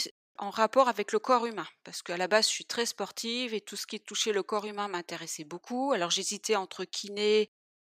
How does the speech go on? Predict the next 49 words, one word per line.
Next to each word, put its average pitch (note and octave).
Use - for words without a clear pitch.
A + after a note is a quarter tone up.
et E3+
infirmière, F3
et F3+
puis E3+
les E3+
choses F3+
se -
sont D#3
faites, -
euh, D3
comme -
ça. D#3
Et D3+
je -
pense G#3+
que A3
c'est G#3
pour G3+
ça A3
que A3
le G3+
bloc G3
opératoire F#3
me E3+
plaisait E3+
davantage F3
que E3
le D#3
reste, F3+
parce -
que -
le D#3
corps E3
humain F3+
est D3+
quand D3
même D3+
le D3
centre D#3+
de -
l'activité. G3+
Le G3+
côté, A#3
euh, F#3+
relation G3+
humaine G#3
me F3
manquait F3
pas -